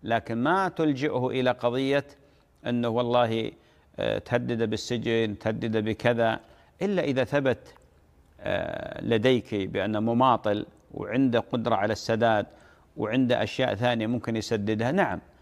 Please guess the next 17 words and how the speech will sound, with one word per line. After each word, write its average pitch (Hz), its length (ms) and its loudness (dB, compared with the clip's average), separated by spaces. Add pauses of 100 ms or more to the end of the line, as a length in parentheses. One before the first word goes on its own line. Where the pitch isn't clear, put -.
(220)
أما 151 200 0
قضية 151 420 2
لا، 160 140 4
معدم، 151 400 0
ما 127 140 2
عنده 202 240 2
شيء، 135 260 0 (500)
لا 175 120 2
عنده 180 240 2
راتب 127 400 2
ولا 120 180 -2
عنده 147 240 0
شيء 110 320 0 (520)
ولا 135 260 2
عنده 147 200 2
دخل 139 320 2
مثلًا، 117 420 0